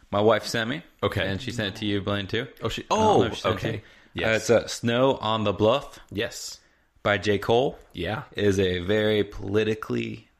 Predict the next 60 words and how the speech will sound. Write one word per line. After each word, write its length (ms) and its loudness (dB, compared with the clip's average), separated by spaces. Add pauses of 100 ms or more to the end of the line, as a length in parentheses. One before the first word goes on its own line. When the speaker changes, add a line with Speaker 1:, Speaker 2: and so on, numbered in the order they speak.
Speaker 2:
It 160 -6
is. 680 -6
Speaker 1:
driven 320 2
song, 500 0
and 140 -4
it's 100 -10
very 200 -2
poignant 560 -8
and 220 -4
about 280 -6
the 60 -8
times. 500 -6
Speaker 2:
Yeah. 220 -2 (320)
Speaker 1:
So 160 -4
Speaker 2:
It, 60 0
Speaker 1:
I 120 -2
Speaker 2:
it 80 -2
Speaker 1:
think 120 0
Speaker 2:
is. 40 0
Speaker 1:
it's 80 -2
something 180 2
a 80 0
lot 180 2
of 40 -4
people 160 -6
should 180 -8
listen 260 -6
to. 220 -10
Speaker 2:
Yeah, 360 -4
and 100 -6
it's 140 -8
catching 380 -6
<laughs> 0 -
some, 460 -2 (380)
some 220 -8
heat. 280 -6
Speaker 1:
I'm 140 -2
Speaker 2:
Uh, 80 -4
Speaker 1:
ca-, 180 0
I'm 100 -6
sure 180 0
it's 80 -4
catching 260 -2
some 140 -6
heat 240 -6
and 100 -14
some 80 -6
Speaker 2:
yeah. 80 -2
Speaker 1:
flack, 380 -2 (160)
but 100 2
Speaker 2:
I 160 4
think 180 -6
it's 120 -8
good. 160 0
I 100 -2
think 200 -6
people 200 -2
need 300 -6
to, 960 -4
uh, 420 -2